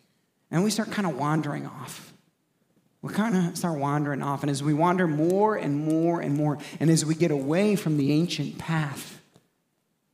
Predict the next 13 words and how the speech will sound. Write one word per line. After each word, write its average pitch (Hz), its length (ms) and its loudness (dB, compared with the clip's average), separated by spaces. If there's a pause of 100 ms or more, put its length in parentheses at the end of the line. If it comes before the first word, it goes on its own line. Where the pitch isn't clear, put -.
(360)
that 147 140 -6
promise 202 520 -2 (320)
that 156 80 2
it'll 165 120 4
find 160 200 0
rest 165 180 0
for 170 60 -2
your 156 80 0
soul 190 240 -2
no 160 140 2
longer 143 240 0
applies 196 420 -2
then. 110 280 -8